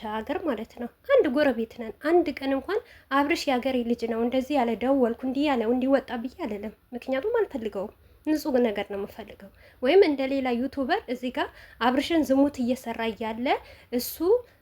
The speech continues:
በውስጤ ይዤ፣ የራሱ ጉዳይ ነው፣ ዝሙት ይስራ፣ እንደፈለገ ይሁን። ነገር ግን እኔ ማግኘት አለብኝ፣ መስራት አለብኝ ብዬ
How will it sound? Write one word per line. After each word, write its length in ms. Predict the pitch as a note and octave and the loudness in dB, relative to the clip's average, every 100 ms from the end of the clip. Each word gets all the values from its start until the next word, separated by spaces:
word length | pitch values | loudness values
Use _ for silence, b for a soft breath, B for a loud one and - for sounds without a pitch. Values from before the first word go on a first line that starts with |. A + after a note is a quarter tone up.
| - | 4
በውስጤ 340 | C#4+ C#4 - C#4 | 6 6 2 -4
ይዤ፣ 220 | B3+ A#3 E4+ | -4 -2 0
የራሱ 320 | F#4 D#4 E4 C#4+ | 2 2 -2 -4
ጉዳይ 300 | B3 - A3+ | -6 -6 -6
ነው፣ 140 | A#3 B3 | 0 2
ዝሙት 360 | B3+ C4+ C4+ C4 | 4 4 4 0
ይስራ፣ 260 | A#3 - G#3 - _ | -6 -8 -14 -14 _
እንደፈለገ 560 | C4+ C#4 D4 D4 C4+ B3 A#3+ | -4 -4 -4 -2 2 4 2
ይሁን። 380 | B3 - A3 G#3+ b b | 0 -2 -6 -8 b b
ነገር 260 | B3 C4+ C#4 | 2 2 4
ግን 160 | F4 - | 2 2
እኔ 180 | C4+ C#4 G#4 C5+ B B B _ _ | 2 4 2 0 B B B _ _
ማግኘት 400 | D4+ F#4+ E4+ D4+ B3 | 2 4 4 2 2
አለብኝ፣ 380 | A3+ A3+ A#3 A#3+ | -2 -4 -2 0
መስራት 400 | C#4 C#4 C#4+ C#4 | 0 0 -2 -2
አለብኝ 420 | A#3 G#3 G3+ B3 A#3+ | -6 -8 -6 -4 -2
ብዬ 200 | C4 | 0